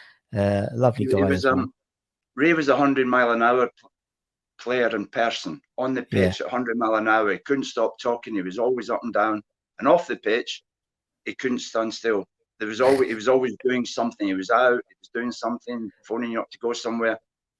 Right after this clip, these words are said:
Speaker 2: You know, and it was, it was just a, a bundle of energy, but
Speaker 1: Yeah.
Speaker 2: one hell of a player, a
Speaker 1: Yeah,
Speaker 2: really good
Speaker 1: definitely.
Speaker 2: one. Yeah.
Speaker 1: And, and considering we, we've been talking about penalties recently, we obviously, uh, Lookman's, um,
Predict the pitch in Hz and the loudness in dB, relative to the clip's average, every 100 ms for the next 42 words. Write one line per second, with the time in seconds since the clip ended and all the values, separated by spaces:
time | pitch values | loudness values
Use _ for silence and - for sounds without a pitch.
0 | _ _ - 120 110 104 _ _ _ 131 | _ _ -6 0 0 -2 _ _ _ -6
1 | 110 117 107 131 131 135 - 104 - - | -6 -6 -8 -8 -4 -4 -2 -2 -2 -4
2 | 117 120 107 104 120 123 104 92 78 _ | -2 0 2 4 4 2 -2 -6 -6 _
3 | - 78 - _ - - 107 101 90 _ | -4 -4 -4 _ -6 -4 -4 -4 -8 _
4 | - 107 101 95 - 87 73 - _ _ | -4 -2 0 -4 -4 -4 -4 -8 _ _
5 | _ 80 90 87 87 95 92 92 - 92 | _ -10 -2 2 2 0 -4 -8 -12 -14
6 | - _ _ _ - - - - - - | -16 _ _ _ -20 -20 -20 -20 -4 2
7 | 123 - 143 - 143 - 151 147 135 127 | 2 4 2 2 2 6 8 8 8 6
8 | 143 123 120 143 127 123 113 - - 139 | 4 2 4 4 6 4 4 2 4 4
9 | 127 113 101 104 101 - 92 107 113 110 | 4 -2 -2 -2 -4 -4 -2 0 2 0
10 | 107 107 107 107 104 101 101 - - - | 0 4 6 10 10 8 6 0 -10 4
11 | 135 - 117 113 113 110 - 107 110 110 | 4 6 4 6 6 4 4 8 10 8
12 | 110 107 | 4 2